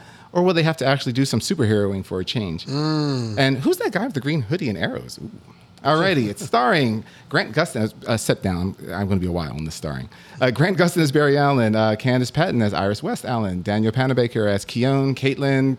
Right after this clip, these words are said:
Speaker 1: Killer Fall, she's everybody. Jesse L. Martin as Detective Joe West, Danielle Nicolette as Cecile Horton, Brandon McKnight as Chester P. Runk, Kaylin Compton as Allegra Garcia,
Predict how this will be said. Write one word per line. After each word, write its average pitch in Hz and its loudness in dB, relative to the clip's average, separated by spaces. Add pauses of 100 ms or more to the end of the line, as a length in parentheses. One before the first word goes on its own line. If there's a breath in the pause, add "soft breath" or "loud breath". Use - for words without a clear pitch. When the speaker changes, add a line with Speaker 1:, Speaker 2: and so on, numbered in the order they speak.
(160)
Speaker 1:
Killer 139 2
Fall, 131 2
she's 127 -2
everybody. 90 -2 (380 loud breath)
Jesse 170 0
L. 175 4
Martin 170 2
as 131 2
Detective 127 -2
Joe 135 2
West, 143 2
Danielle 113 4
Nicolette 139 0
as 135 0
Cecile 175 -4
Horton, 123 -6
Brandon 104 0
McKnight 123 0
as 110 -2
Chester - -2
P. 180 -8
Runk, 127 -2 (360 loud breath)
Kaylin 202 0
Compton 220 0
as 120 0
Allegra 135 0
Garcia, 120 -4